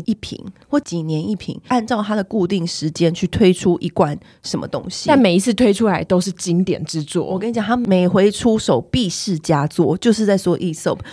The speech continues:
Speaker 1: 他就是有备而来。他今天敢挑战玫瑰，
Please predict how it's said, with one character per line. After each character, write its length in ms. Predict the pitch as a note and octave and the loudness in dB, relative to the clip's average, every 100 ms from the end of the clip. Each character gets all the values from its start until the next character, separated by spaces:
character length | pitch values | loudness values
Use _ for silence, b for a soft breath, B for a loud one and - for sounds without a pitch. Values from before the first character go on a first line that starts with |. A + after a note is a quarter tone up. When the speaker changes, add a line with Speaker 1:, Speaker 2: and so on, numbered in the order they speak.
| B B | B B
Speaker 1:
他 120 | - | -2
就 100 | B4 | -2
是 120 | G4+ G4 | -4 0
有 200 | D4+ - | 2 2
备 240 | - F3 - | 2 0 0
而 220 | - G#2 | -2 -2
来。 260 | F3 - - B | -4 -6 -12 B
他 140 | - | 0
今 200 | F4 D#4+ | 0 2
天 140 | F4+ E4+ | 2 2
敢 180 | F3+ F#3+ | 2 0
挑 220 | - D3+ | 0 0
战 180 | G#3+ G3 | 2 0
玫 160 | D#3+ D3+ | 0 0
瑰， 260 | D#3+ E3 | 0 0